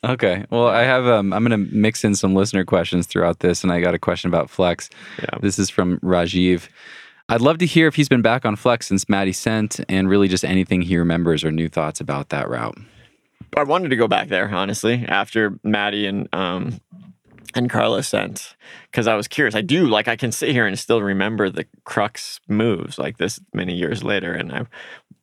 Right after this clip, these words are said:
Speaker 2: watched the video. They do 'em totally different.
Speaker 1: Mm.
Speaker 2: And, um, I'm curious if I got up there again, if I would still think my way was better, or if I would think their way was better, if there'd be holds missing. You know, there's, like, a lot of questions there.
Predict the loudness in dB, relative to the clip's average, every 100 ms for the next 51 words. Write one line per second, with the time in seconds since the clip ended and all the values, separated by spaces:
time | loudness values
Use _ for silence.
0 | _ -2 2 2 0 -6 -4 0 0 0
1 | -2 0 0 2 0 -2 0 0 0 -2
2 | -2 -6 -8 -16 -20 -20 _ 0 2 0
3 | 0 0 0 -4 -10 _ _ -18 -18 -10
4 | -6 -2 2 2 0 -4 -6 -4 -4 -4
5 | -4 -4 -4 -4 -2 -4 -4 -6 -8 -8
6 | -4 -4 -2 -4 -8 -14 -20 -20 -18 -4
7 | -4 -2 -4 -4 -4 -2 -2 0 0 2
8 | 2 2 0 -2 -2 -2 -2 -4 -6 -6
9 | -8 -6 -6 0 2 2 2 0 0 2
10 | 2 2 0 -4 -4 -2 0 0 0 -2
11 | -2 -2 0 0 0 0 -2 0 0 -2
12 | -2 -4 -4 -6 -6 -4 -4 -2